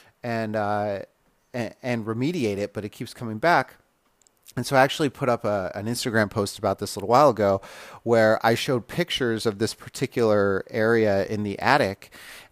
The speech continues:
And it was where their last remediator said that they sprayed it with encapsulate, which is this s-, white spray paint, basically,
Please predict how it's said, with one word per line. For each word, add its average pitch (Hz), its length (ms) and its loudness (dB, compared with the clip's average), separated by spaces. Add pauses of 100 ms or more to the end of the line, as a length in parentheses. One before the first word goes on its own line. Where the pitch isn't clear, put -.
(120)
And 113 720 0 (340)
it 131 140 2
was 123 260 4
where 117 480 6
their 113 400 4
last 120 320 8
remediator 123 540 2
said 107 260 0
that 104 100 -4
they 107 120 4
sprayed 123 400 6
it 117 100 6
with 110 160 -2
encapsulate, 110 800 2 (840)
which 104 240 -8
is 101 200 -4
this - 420 -4
s-, - 180 -6 (200)
white 113 480 0
spray 120 400 -2
paint, 98 340 -6
basically, 98 720 -4